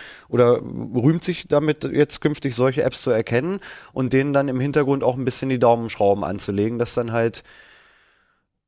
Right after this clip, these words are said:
irg-, irgendeine App, die man eigentlich ganz selten nur alle Jubeljahre mal aufruft, ähm, dass die dann halt, ähm, sich nicht mehr so oft synchronisieren darf, äh, den Prozessor nicht mehr so oft aus dem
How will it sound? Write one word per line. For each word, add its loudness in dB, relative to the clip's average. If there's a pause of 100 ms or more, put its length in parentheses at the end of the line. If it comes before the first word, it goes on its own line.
(220)
irg-, 6
irgendeine 4
App, 2
die -4
man 2
eigentlich 2
ganz 0
selten 4
nur 2
alle 4
Jubeljahre 4
mal 2
aufruft, 0
ähm, 0
dass 0
die -2
dann 2
halt, 2
ähm, 0 (260)
sich -4
nicht -4
mehr 0
so 0
oft -2
synchronisieren -2
darf, 4
äh, 2
den -4
Prozessor -2
nicht -4
mehr 0
so 0
oft 2
aus 0
dem -8